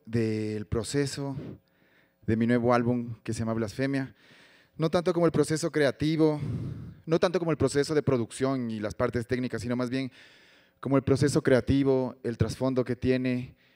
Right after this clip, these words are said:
el proceso de sanación, como una parte de mi vida también, como una búsqueda personal. Eh,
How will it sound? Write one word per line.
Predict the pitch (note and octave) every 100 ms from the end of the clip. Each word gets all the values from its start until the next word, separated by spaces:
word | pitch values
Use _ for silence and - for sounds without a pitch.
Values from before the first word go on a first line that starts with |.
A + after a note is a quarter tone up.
| _ _ _ _
el | A2 A2+
proceso | - A#2 C3+ B2+
de | B2+
sanación, | A#2 A2+ G#2+ - C3 C3 C3+ -
como | A#2+ A#2+
una | B2+
parte | B2 B2+ C3+
de | B2
mi | A#2
vida | A2 C3
también, | A#2+ A2 A#2 C3 B2
como | - A#2
una | B2
búsqueda | A2+ B2 - A#2+
personal. | B2 A2 A2 A#2 B2 A#2+ - - - _ _ _ _ _ _ -
Eh, | G2+ F#2 F#2 F#2